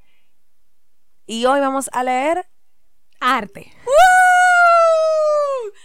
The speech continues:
Speaker 1: Hoy vamos a leer arte, señores.
Speaker 2: O
Speaker 1: ¿Cómo
Speaker 2: sea,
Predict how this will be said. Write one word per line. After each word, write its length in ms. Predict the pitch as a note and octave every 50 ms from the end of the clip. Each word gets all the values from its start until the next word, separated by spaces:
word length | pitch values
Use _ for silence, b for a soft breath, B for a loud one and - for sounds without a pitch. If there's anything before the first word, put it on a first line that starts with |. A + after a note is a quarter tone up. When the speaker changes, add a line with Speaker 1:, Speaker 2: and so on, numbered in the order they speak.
| b b b
Speaker 1:
Hoy 80 | A#3+ C4
vamos 200 | C#4 D#4 F4+ -
a 120 | - D#4+
leer 300 | D#4 D4 C#4+ D4 D#4+ - - -
arte, 420 | B3 C4 C4 A#3+ A#3 A3 - G#3 G#3
señores. 800 | - G#3 G#3+ G#3 F#3+ F3+ E3+ D#3+ D#3+ D#3 D3+ - - - - b b b b b - -
Speaker 2:
O 60 | A#3
Speaker 1:
¿Cómo 40 | D#4 F4+
Speaker 2:
sea, 140 | F#4 A4